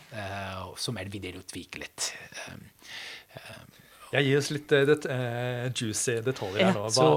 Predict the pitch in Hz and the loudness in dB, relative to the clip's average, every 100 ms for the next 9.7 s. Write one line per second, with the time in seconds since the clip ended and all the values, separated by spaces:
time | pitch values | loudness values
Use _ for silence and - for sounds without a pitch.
0 | - 127 131 147 147 139 139 143 151 151 | 4 6 8 10 8 8 8 8 8 8
1 | 143 143 139 147 127 101 120 123 127 - | 2 4 2 2 -2 0 0 0 0 -2
2 | 110 190 - 233 - 196 156 143 135 131 | -2 -2 -4 -6 0 4 4 4 2 0
3 | 131 127 123 120 123 - - 147 143 139 | 0 0 4 4 4 0 -4 0 2 2
4 | 135 127 123 120 - 139 117 117 - - | 2 0 -2 -2 -4 -6 -4 -6 -6 -4
5 | 123 113 110 113 110 - - 101 95 98 | -2 -2 -4 -4 -6 -4 -4 -4 -6 -6
6 | 92 95 92 95 92 92 123 131 - - | -8 -10 -10 -10 -10 -10 -8 -10 -12 -14
7 | - 98 95 95 92 92 - - 120 90 | -10 -8 -8 -8 -10 -12 -14 -14 -12 -12
8 | 87 104 90 - - 104 87 85 - 90 | -12 -12 -14 -14 -16 -14 -14 -14 -16 -12
9 | 92 107 104 92 123 127 | -6 -6 -6 -8 -8 -8